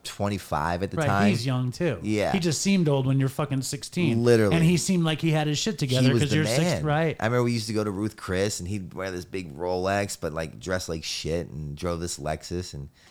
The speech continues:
Speaker 1: so, like, a, a deadhead with a lot of money. And, uh, and he would pay me a hundred bucks to ride into the hood with him while he would cop dope. And I'm like, "Sure, why not? Fuck it." And then, and then I was really infatuated with, he would,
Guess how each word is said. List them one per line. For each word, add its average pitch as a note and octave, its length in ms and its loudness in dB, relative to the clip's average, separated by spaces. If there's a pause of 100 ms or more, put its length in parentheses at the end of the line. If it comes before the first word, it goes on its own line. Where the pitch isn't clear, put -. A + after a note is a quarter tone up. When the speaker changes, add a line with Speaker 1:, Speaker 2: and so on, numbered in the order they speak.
Speaker 1:
so, - 160 -10
like, C#3+ 160 0
a, B2+ 100 0
a G#2 80 -2
deadhead A2+ 440 0
with F2 100 -6
a F2 40 -6
lot F#2 200 0
of E2 80 -6
money. F2 340 -6 (600)
And, G#2+ 260 -2
uh, F#2+ 300 2 (360)
and A#2 120 -2
he C#3+ 100 2
would D3 140 2
pay D3 200 2
me C3+ 100 0
a G#2+ 60 0
hundred G#2 280 -2
bucks A2+ 260 2
to F2 140 -4
ride E2+ 320 0
into E2+ 340 -8
the D#2 140 -4
hood G2+ 180 -2
with D2+ 140 -10
him C#2+ 180 -12
while D2 160 -6
he C#2+ 60 -8
would D2 160 -10
cop C2+ 300 -6
dope. D#2 300 -6 (400)
And C#3 120 -8
I'm D#3+ 80 -8
like, E3 140 -10
"Sure, G#3 280 -6
why A#2 180 -4
not? - 300 -8
Fuck - 280 -12
it." - 160 -16 (180)
And G#2+ 180 -6
then, G2 340 -4 (540)
and E3 160 -4
then G3+ 80 2
I A3 60 2
was G#3 140 2
really A3+ 140 4
infatuated F3 600 2
with, A2+ 200 2 (440)
he D#3 240 4
would, C#3 200 0